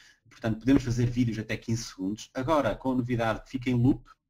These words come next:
tal como o Vine. Eh, o Vine, a diferença, uma das diferenças, existem mais, eh, é que podemos, eh, eh, fazer vídeos até seis segundos, ficam sempre em loop,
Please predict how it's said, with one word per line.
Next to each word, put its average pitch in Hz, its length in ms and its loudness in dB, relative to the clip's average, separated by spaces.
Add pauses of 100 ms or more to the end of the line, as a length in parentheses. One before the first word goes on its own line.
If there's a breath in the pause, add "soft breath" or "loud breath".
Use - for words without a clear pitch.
(600 loud breath)
tal 170 280 2
como 170 460 0
o 170 100 2
Vine. 120 500 0 (240)
Eh, 110 240 -4
o 143 60 2
Vine, 127 320 0
a 104 40 -10
diferença, 120 520 -2
uma 175 180 -2
das 101 140 -4
diferenças, 101 460 -4
existem 104 340 -8
mais, 131 460 -4 (400 soft breath)
eh, 107 260 -2
é 120 100 0
que 120 400 2 (280)
podemos, 117 600 0 (200)
eh, 101 640 -4
eh, 95 80 -8
fazer 120 240 -6
vídeos 110 240 -4
até 107 220 -6
seis 143 340 0
segundos, 104 600 -8
ficam - 280 -8
sempre 95 300 -8
em 90 40 -8
loop, 123 400 -6